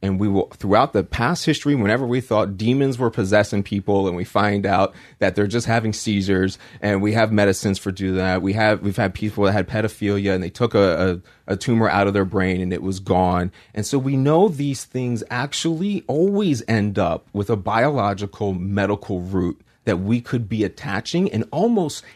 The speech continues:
inoculating people throughout the entire country with a vaccine, but we do not even look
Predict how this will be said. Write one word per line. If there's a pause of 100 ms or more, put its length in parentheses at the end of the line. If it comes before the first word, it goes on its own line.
(260)
inoculating
people (140)
throughout
the
entire
country
with
a
vaccine, (200)
but
we
do
not
even
look